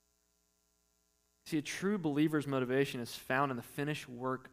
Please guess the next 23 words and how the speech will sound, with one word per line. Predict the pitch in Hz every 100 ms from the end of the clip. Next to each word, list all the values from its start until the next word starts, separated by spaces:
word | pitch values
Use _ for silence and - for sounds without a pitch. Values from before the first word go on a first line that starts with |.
| -
of | 117
Jesus | - 120 139 143 143 -
on | 135
the | 117
cross. | - - 110 104 - - - _ _ _ _ _ _ _ _ _ _ _ _ _ _ _ _ _ _ -
That | 143
he | 143 202
would | 220 156
give | 165 165 165 -
himself | - 143 - 147 143
completely | - 131 - - 185 220 190 143 127
for | - 127
you | 123 113 107 _ _ _ _ _
and | 139
for | -
me. | 131 123 104 - - _ _ _ _ _ _ _ _ _ _ _ _ _ _ _ _ _ _ -
And | 135
in |
return, | 123 - 170 196
the | 127
only | 170 185
proper | - 156 175 156
response | 123 - - 147 208 - - -